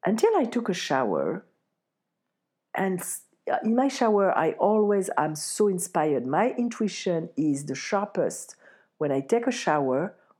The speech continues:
or when I wake up. Just before I wake up in the morning, very, very early, I have those downloads that are so sharp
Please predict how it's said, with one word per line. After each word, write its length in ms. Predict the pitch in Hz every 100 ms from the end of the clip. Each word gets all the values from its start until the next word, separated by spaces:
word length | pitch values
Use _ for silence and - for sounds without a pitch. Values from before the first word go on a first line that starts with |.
| _
or 260 | - 202 240
when 200 | 202 151
I 120 | 151
wake 340 | 143 160 160 151
up. 240 | 104 - _ _ _ _ _ _ -
Just 340 | 151 - 311 311
before 280 | 240 254 220
I 60 |
wake 240 | 190 185 196
up 120 | 185
in 100 | 165
the 60 |
morning, 360 | 156 160 160 151
very, 320 | 160 226 240
very 340 | 180 175 165 151
early, 280 | 143 - - -
I 140 | - 175
have 260 | 165 165
those 440 | 92 - - - - 175 196
downloads 640 | 262 285 254 254 185 -
that 180 | 170 -
are 120 | 165
so 400 | 170 - - 294 -
sharp 640 | - - 151 - -